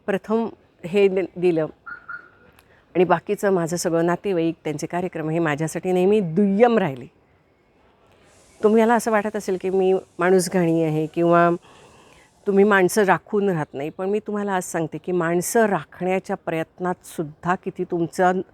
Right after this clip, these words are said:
नुकसान होऊ शकतं आणि तुम्ही जी माणसं राखलेली असतात ती माणसंसुद्धा तुमच्याशी क-, कशी वागतात. तुम्हाला काय वाटतं की नाही माणसं राखू नये, आम्ही माणसं राखू नये, आमची मुलं जरी जवळ नसली तरी ते, ती मुलं आहेत ना जवळ,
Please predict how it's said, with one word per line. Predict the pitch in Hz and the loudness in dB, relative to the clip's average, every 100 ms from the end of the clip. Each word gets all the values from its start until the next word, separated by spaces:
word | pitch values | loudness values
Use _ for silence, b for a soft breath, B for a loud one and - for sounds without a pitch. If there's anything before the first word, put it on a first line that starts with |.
| b b b b - | b b b b -2
नुकसान | 196 - - 240 233 | 0 0 2 4 4
होऊ | 208 | 2
शकतं | 185 175 - 170 | 0 -6 -6 -4
आणि | 180 185 | -4 -4
तुम्ही | 202 202 | -2 -4
जी | 170 247 | -4 -4
माणसं | 302 247 208 - 202 | -2 -2 -4 -2 -2
राखलेली | 185 - 175 185 180 | -2 -2 -2 0 0
असतात | 160 - 147 | 0 -2 -4
ती | 190 | -2
माणसंसुद्धा | 190 175 165 202 202 180 175 | 0 0 -2 -4 -4 -4 -2
तुमच्याशी | 185 170 156 151 - | -2 -4 -6 -10 -8
क-, | 151 - - | -8 -8 -6
कशी | 180 - 185 | -6 -4 0
वागतात. | 160 - - - - _ _ _ _ _ _ _ b b b b b b b | 2 0 -10 -14 -16 _ _ _ _ _ _ _ b b b b b b b
तुम्हाला | 262 277 285 | 2 2 0
काय | 285 | 0
वाटतं | 262 254 240 | -2 -4 -6
की | 247 | -4
नाही | 254 285 | -2 -2
माणसं | 233 196 240 | -2 -2 -2
राखू | 220 202 - | -4 -4 -2
नये, | 240 185 | 0 0
आम्ही | 180 185 | 0 0
माणसं | 175 180 - | 0 0 0
राखू | 208 180 - 240 | -2 -2 -4 -4
नये, | 202 | -2
आमची | 170 180 254 | -2 -4 -4
मुलं | 269 233 | -2 0
जरी | 226 220 | 0 0
जवळ | 214 202 214 | 0 0 2
नसली | 202 - 196 202 | 0 -2 -6 -4
तरी | 202 | -6
ते, | - 208 | -4 -6
ती | 220 277 | -4 0
मुलं | 349 359 262 | 2 4 4
आहेत | 202 190 185 | 2 0 0
ना | 180 | 0
जवळ, | 165 160 165 | 0 0 -2